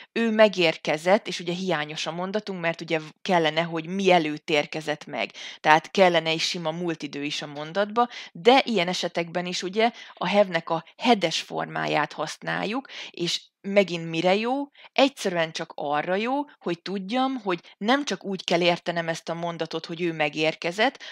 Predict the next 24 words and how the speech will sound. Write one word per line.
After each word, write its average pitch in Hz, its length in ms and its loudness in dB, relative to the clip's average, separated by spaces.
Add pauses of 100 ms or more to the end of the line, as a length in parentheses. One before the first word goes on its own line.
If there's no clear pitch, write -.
hanem 175 280 0
ha 160 120 -2
oda 226 240 2
mondom, 165 440 -6
hogy 160 280 -6 (120)
had, 196 540 4 (220)
akkor 190 340 -2
az 208 200 0
már 226 220 4
azt 269 200 -4
fejezi 170 400 2
ki, 185 240 -8
hogy 196 200 -4
ő 175 100 -2
nem 190 240 -2
csak 208 200 -6
hogy 180 140 -4
megérkezett, 175 840 0 (180)
hanem 196 300 2
ő 185 160 -4
valami 214 460 4 (280)
előtt 220 500 8
érkezett 160 720 0
meg. 143 320 -4